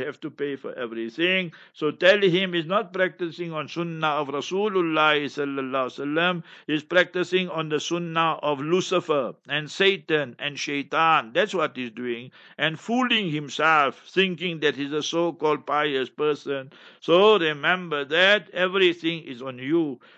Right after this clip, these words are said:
where on him, that for you and the children, where there is food, medication, all that is compulsory upon him. That is what Islam teaches. And if you want to practice on the true sunnah, then he must see what Siddiqa Sayyidah Aisha radiallahu anha said,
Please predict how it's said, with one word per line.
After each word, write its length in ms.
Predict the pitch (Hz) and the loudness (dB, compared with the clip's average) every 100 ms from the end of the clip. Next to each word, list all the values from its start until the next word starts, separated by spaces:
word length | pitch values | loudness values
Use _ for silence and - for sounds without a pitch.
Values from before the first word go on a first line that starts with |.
| - | -6
where 360 | 120 160 170 | 2 6 6
on 140 | 170 156 | 4 -2
him, 440 | 127 165 170 113 90 | 4 4 4 0 -4
that 260 | 135 156 | 0 0
for 240 | - 156 147 | -2 -4 -2
you 320 | 143 170 165 | 2 2 2
and 200 | 151 135 | -4 -6
the 80 | 131 | -6
children, 560 | 143 147 143 135 127 | -4 -4 -4 -8 -4
where 140 | 135 147 | -2 -2
there 120 | 151 | -2
is 180 | 156 135 | -6 -8
food, 520 | - 202 208 170 156 | -4 0 2 0 0
medication, 800 | 143 147 - 175 175 170 170 160 - | -6 -4 -2 2 2 2 -2 -4 -4
all 280 | 156 165 | -2 -2
that 220 | 143 147 147 | 0 -4 -4
is 140 | 123 | -12
compulsory 720 | 120 139 135 156 156 139 139 | -10 -10 -2 0 0 -2 -8
upon 340 | 123 - 117 110 | -8 -10 -12 -12
him. 360 | 110 123 113 _ - _ | -16 -16 -18 _ -20 _
That 340 | - 175 240 233 | 4 6 6 2
is 160 | 190 | -6
what 240 | 143 147 143 | -4 -4 -4
Islam 540 | 120 - 135 143 139 139 | -12 -12 -6 -6 -6 -8
teaches. 560 | 131 120 120 117 113 _ _ - | -10 -6 -6 -6 -10 _ _ -4
And 260 | 143 160 | 2 2
if 140 | 160 143 | 0 -2
you 80 | |
want 160 | 156 160 | -4 -4
to 100 | 151 | -6
practice 520 | 170 180 180 180 160 | 0 0 0 -2 -4
on 140 | 156 151 | -4 -6
the 100 | 156 | -6
true 340 | - 220 233 | -4 -4 -4
sunnah, 720 | - 170 156 147 165 196 180 - _ - | -2 -4 -4 -2 2 2 0 -4 _ 0
then 200 | 147 151 | 2 2
he 100 | 151 | -4
must 280 | 143 143 | -6 -4
see 260 | - 180 190 | 0 2 4
what 180 | 175 156 | 4 0
Siddiqa 720 | - 143 131 165 175 165 156 | -2 -10 0 4 4 2 -2
Sayyidah 420 | 147 151 151 135 | -2 -6 -6 -4
Aisha 640 | 143 135 143 - 175 190 | -2 -4 -4 -2 2 2
radiallahu 720 | 170 151 151 147 147 147 135 139 | 2 0 -2 -2 0 -2 -2 -6
anha 240 | 131 123 | -8 -10
said, 400 | 135 131 123 113 | -8 -6 -6 -10